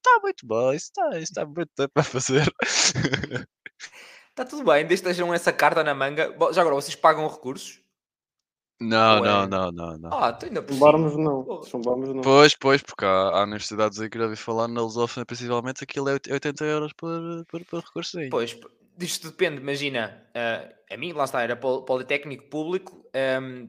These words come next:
Speaker 2: tre-, eram três euros. Portanto, para mim era algo que para mim fazia sentido usar como carta, ou seja,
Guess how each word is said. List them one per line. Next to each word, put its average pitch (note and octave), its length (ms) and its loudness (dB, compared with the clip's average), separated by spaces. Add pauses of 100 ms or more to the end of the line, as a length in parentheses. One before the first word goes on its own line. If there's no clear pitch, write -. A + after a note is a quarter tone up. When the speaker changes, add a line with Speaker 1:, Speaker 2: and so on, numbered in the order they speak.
Speaker 2:
tre-, C#3 380 -4
eram C3+ 240 -2
três C3+ 240 -4
euros. G2 320 -10
Portanto, G2 260 -18
para A2 140 -4
mim C3 240 -6
era A#2+ 160 2
algo C3+ 340 0
que - 80 -20
para C3 140 -4
mim B2+ 160 -8
fazia A#2+ 280 -8
sentido B2+ 380 -8
usar C#3 220 0
como C3+ 200 -12
carta, G2+ 360 -6
ou G#2+ 40 -10
seja, G2+ 380 -10